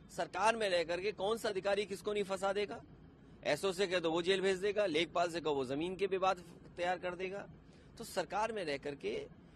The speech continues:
ऐसी कार्रवाइयों से सरकार मजबूत नहीं होती है। जब कभी भी जनता के बीच में वोट मांगने जाएंगे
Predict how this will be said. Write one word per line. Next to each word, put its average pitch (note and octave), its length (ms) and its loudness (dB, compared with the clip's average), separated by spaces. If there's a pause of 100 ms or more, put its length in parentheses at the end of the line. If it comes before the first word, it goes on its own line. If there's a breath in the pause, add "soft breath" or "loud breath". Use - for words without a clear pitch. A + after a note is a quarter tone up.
(160 loud breath)
ऐसी E3+ 340 0
कार्रवाइयों C#3 580 0
से A3 140 -10
सरकार D3+ 380 -4
मजबूत B2+ 420 -2
नहीं C3 140 -2
होती B2 260 -6
है। E3+ 140 -6
जब F3+ 180 -2
कभी F#3+ 240 -4
भी F3+ 140 -6
जनता D3+ 340 -2
के D3+ 100 -6
बीच C#3+ 200 -4
में C#3+ 100 -2
वोट B2+ 260 -2
मांगने B2 320 -4
जाएंगे C3 460 -4